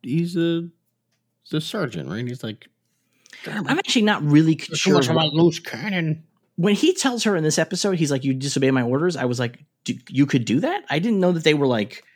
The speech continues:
Speaker 2: separate ranks.
Speaker 1: Yeah, well, it's one of the many problems with, with, uh, damage controls. We don't understand anything about them. You know,
Speaker 2: <laughs>
Speaker 1: like, where's Tyne Daly, right?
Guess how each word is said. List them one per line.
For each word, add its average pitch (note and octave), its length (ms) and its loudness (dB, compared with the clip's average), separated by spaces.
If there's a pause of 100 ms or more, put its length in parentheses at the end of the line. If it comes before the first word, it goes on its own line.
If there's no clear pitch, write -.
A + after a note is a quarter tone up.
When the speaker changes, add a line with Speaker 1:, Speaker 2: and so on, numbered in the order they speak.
(140)
Speaker 2:
separate - 480 -4
ranks. - 500 -6 (760)
Speaker 1:
Yeah, A#3+ 180 -8
well, A#3 260 8
it's G#3+ 200 4
one A3 160 4
of G3 80 4
the E3+ 60 8
many C#3+ 240 8
problems B2+ 300 2
with, A2+ 280 -2 (720)
with, A#2 300 -6
uh, F#2+ 300 -6
damage F#3 360 0
controls. A2 400 -4
We B2+ 140 -2
don't D3 180 4
understand B2+ 480 -2
anything G#2+ 280 -4
about D#3 260 -4
them. - 340 -20 (1400)
You - 60 0
know, F#3+ 160 -2 (420)
Speaker 2:
<laughs> - 400 -8
Speaker 1:
like, C3+ 240 4
where's D3+ 140 4
Tyne D#3+ 240 6
Daly, D#3 440 0 (160)
right? C#3 280 0